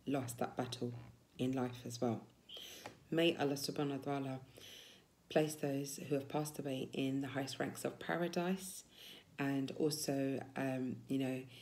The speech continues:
give sabr and, you know, patience to the family members as well.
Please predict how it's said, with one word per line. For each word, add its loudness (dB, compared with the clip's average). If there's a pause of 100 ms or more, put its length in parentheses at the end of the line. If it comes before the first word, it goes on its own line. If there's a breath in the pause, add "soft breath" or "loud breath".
(580 loud breath)
give 6
sabr 4
and, 0
you 4
know, 2 (220)
patience 0
to 2 (120)
the 2
family 0
members -2
as -2
well. 2